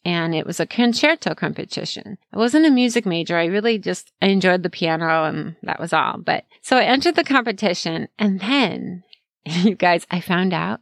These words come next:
everybody who was in the competition was a mu-, music major. And I wasn't. I was the only one that was not a music major. Oh my gosh. <laughs> I said,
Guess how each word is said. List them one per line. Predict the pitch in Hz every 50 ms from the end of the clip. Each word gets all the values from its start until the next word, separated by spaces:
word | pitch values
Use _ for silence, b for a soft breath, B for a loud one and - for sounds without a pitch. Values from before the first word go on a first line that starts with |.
| _
everybody | - - 160 170 190 196 190 202 208 185 180 190 190 185 196 190
who | 180 180
was | 175 170 -
in | 175 180
the | 175
competition | 165 - 170 151 156 - - 165 160 - - 214 220 220 226 226 _ _ _ _ _ _ _ _ _
was | - 175 190 196 185 - - _ -
a | 185 180 185
mu-, | 185 180 185 202 190 180 175 - _
music | - 185 202 220 226 202 208 202 -
major. | 202 196 190 190 185 170 160 - - - _ _ _ _ _ _ -
And | - 202 -
I | - - 220
wasn't. | 220 220 226 240 220 220 165 - - - _ _ _ -
I | 202
was | 214 226 202
the | 208 -
only | 208 254 269 262
one | 262 254 254 247 233 226
that | 214 -
was | - 214 220 -
not | 226 233 240 233
a | 226
music | 226 240 254 247 247 240 -
major. | 208 196 185 180 - - - - _ _ _ _ _ -
Oh | - 214 214
my | 214 202 196
gosh. | 185 - - - 196 -
<laughs> | 196 208
I | 208
said, | 190 - 202 180 -